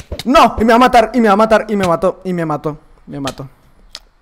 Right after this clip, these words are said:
Esta lo es, así que vamos a controlar a todo mundo llegando al medio primero.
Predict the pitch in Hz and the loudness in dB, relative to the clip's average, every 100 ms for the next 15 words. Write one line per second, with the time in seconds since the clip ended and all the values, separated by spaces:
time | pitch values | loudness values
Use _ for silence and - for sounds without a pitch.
0 | _ - - - - 247 247 262 254 214 | _ 0 0 -2 0 0 0 -2 -2 -4
1 | - 160 170 165 131 - 120 - 160 131 | -12 -2 0 0 -4 -16 -18 -18 -20 -18
2 | 151 151 143 165 151 143 160 180 180 180 | -16 -14 -12 -12 -12 -8 -2 0 -2 -2
3 | 190 190 196 208 196 160 165 170 165 185 | -4 -4 -4 -2 -2 -2 -4 -4 -6 -6
4 | 185 180 147 214 160 | -6 -6 -8 -6 -6